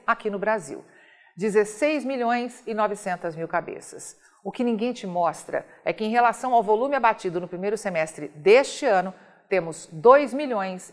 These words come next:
e quinhentos e setenta mil cabeças a menos. E você sabe que, se olharmos apenas o aumento populacional, a demanda interna e externa atual é bem maior que a vista em dois mil e quatorze, não é mesmo?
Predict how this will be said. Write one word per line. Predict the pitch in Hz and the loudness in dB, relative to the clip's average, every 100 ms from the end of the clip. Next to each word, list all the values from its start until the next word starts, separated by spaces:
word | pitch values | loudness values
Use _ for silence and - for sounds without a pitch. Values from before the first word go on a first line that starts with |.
| - | -20
e | |
quinhentos | 196 214 202 233 226 196 | -12 -8 -6 -6 -6 -8
e | |
setenta | 196 180 - 170 160 | -8 -8 -6 -6 -6
mil | 156 160 | -8 -2
cabeças | 165 175 175 - 208 - - _ _ | -2 -2 -6 -6 -10 -10 -20 _ _
a | 277 | -2
menos. | 285 180 131 - - - _ _ _ _ _ _ _ _ _ | 0 -4 -8 -14 -16 -18 _ _ _ _ _ _ _ _ _
E | 170 | -8
você | 180 185 330 | -6 -4 0
sabe | - 202 - | 6 6 6
que, | - | -2
se | - | -2
olharmos | 180 190 208 180 | 4 6 6 4
apenas | 180 - 208 208 | 0 2 0 0
o | 180 | 4
aumento | 190 180 190 254 247 | 6 4 2 -4 -6
populacional, | - - 285 349 277 233 214 208 165 180 220 220 - _ - | -6 4 6 6 2 0 0 -4 -2 0 0 -2 -20 _ -2
a | 180 | 2
demanda | 190 202 269 | 2 2 0
interna | 285 226 208 196 | -2 2 2 2
e | 180 | 0
externa | 175 - 175 170 | -6 -2 0 0
atual | 156 165 190 208 - | -2 4 6 6 4
é | 233 | 4
bem | 202 180 220 214 | 4 2 4 4
maior | 220 254 180 170 180 | 2 -2 2 0 0
que | - | -2
a | 302 | -4
vista | 156 151 - | -2 -8 -8
em | 175 | -10
dois | 165 | -10
mil | 151 | -10
e | - | -10
quatorze, | 214 170 151 143 | -8 -8 -8 -8
não | 147 | -12
é | |
mesmo? | 156 170 156 | -8 -6 -6